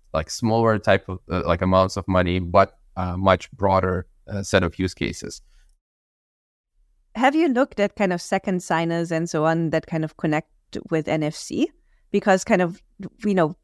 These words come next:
Speaker 2: being mobile first, that's sort of, you know, a low-hanging fruit, no?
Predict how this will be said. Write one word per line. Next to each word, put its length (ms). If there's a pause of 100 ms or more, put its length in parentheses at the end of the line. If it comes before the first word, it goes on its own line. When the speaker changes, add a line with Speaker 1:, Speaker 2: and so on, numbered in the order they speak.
(180)
Speaker 2:
being 320
mobile 360
first, 380
that's 180 (200)
sort 240
of, 300 (420)
you 100
know, 220 (260)
a 60
low-hanging 540
fruit, 240
no? 200